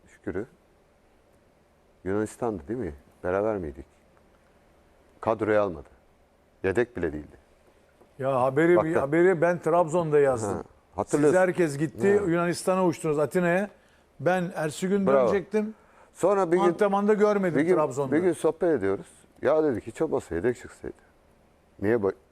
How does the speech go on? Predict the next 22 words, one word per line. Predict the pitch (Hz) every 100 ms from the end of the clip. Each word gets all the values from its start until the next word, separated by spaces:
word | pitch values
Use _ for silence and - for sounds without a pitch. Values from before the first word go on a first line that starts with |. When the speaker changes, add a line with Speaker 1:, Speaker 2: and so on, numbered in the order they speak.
| _
Speaker 1:
başına | 98 85 - 87
bu | 78
derdi | 73 69 -
aldı? | - - _ _ _ _ _ _ _ _ _ _ _ _
Gürcan | 104 117 135 117
dedi, | 82 69 64 _ _ _ _ _ _ _ _ _ _
Hakan | 98 110 127
Şükür | 117 - 113
varsa | 120 117 - 120 _ _ _ _ _ _ _
oynar, | - 90 87 78 - _ -
yedek | 80 82
kalmaz | - 80 78 73
dedi. | - _ _ _ _ _ _ _ _ _ _ _ _ _ _ _ _ _ _ _ - - - _
Şimdi | - 135 98 85 _ _ _ _ _
Mesut | 113 127 -
Özil'i | 156 113 80 69 - _ _ _ _ _ _ _ _ _ _ _ _ _ _ _ _ _ _
yirmi | - 113 139 139 - - -
dört | 127 123
kişinin, | 87 82
yirmi | 85 107 117
beş | 117
kişinin, | - - -